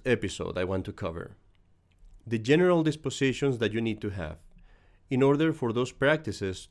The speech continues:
to actually render fruit. Many times it happens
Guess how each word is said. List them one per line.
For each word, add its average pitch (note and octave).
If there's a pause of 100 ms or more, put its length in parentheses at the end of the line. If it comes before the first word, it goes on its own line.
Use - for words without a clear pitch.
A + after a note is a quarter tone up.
to C3
actually B2 (540)
render G#2+
fruit. - (1600)
Many C#3
times C#3
it B2
happens F#2